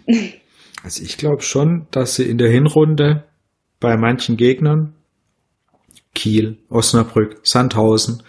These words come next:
Speaker 2: schon im Kopf eher halt drin war, „Ey Jungs, das packen wir schon. Also hallo, wir spielen in Sandhausen, wir s-, spielen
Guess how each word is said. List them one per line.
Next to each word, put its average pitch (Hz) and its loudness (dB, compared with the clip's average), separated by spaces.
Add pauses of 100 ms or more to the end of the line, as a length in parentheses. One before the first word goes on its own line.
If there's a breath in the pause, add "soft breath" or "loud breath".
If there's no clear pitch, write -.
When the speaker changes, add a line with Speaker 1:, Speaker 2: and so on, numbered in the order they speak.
(440 loud breath)
Speaker 2:
schon 160 0 (220)
im 123 2
Kopf - -2
eher 143 4
halt 127 0
drin 139 0
war, 156 -2 (120)
„Ey 90 -4
Jungs, 110 -4 (340)
das 104 0
packen 117 -2
wir 104 2
schon. 123 0
Also 90 -2
hallo, 113 4
wir 110 0
spielen 107 -4
in 101 -6
Sandhausen, 104 0
wir 107 0
s-, - -4
spielen 110 -2